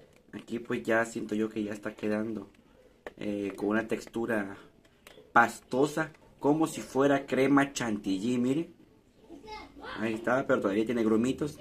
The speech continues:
No sé si la cámara logra ver. To-, ahí está, sí.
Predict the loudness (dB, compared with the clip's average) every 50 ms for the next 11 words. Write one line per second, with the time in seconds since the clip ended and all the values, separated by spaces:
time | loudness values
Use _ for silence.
0 | -2 0 0 0 0 0 0 0 2 2 2 2 0 2 2 2 2 2 2 2
1 | 2 2 2 0 0 -2 -8 -18 -20 -20 -20 -20 -20 -20 -20 -20 -20 -8 -4 -4
2 | -4 -4 -4 -4 -6 -4 -2 -4 -4 -4 -4 -6 -8 -8 -10